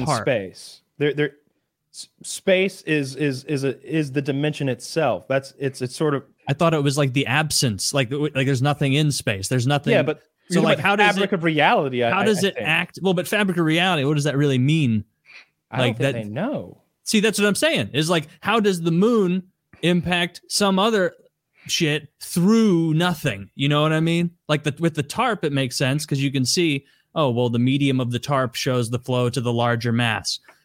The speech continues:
Speaker 1: But without the tarp there, and if space is, like, nothing, it's like, how are, how does gravity work?
Speaker 2: Well, every indi-, well, well, everything's pulling everything.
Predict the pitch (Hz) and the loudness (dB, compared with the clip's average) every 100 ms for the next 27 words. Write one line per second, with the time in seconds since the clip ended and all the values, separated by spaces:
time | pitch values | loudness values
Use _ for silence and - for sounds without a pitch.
0 | _ 143 127 127 143 160 139 131 170 170 | _ -2 0 2 0 0 -4 -2 0 -2
1 | 165 135 110 110 143 _ _ _ _ - | -2 -2 0 -2 -6 _ _ _ _ -6
2 | 131 127 123 - - 151 151 151 135 135 | -2 0 0 -2 0 0 0 -2 0 0
3 | 120 139 156 151 110 101 120 - _ _ | 0 0 0 -2 -4 -2 -6 -8 _ _
4 | _ - 135 120 156 160 165 156 147 131 | _ -2 -2 -2 -2 0 2 2 0 -4
5 | _ _ _ - 104 165 156 165 156 131 | _ _ _ -12 -2 0 2 2 0 0
6 | 156 151 139 120 107 98 185 196 294 262 | 0 0 0 0 0 2 4 4 2 0
7 | 180 208 - 170 180 180 _ - 170 175 | 0 -2 -4 -4 -4 -4 _ -4 0 0
8 | 285 226 214 - 226 185 143 185 127 - | -2 -2 -4 -4 -2 0 0 -2 -4 -8
9 | 95 | -12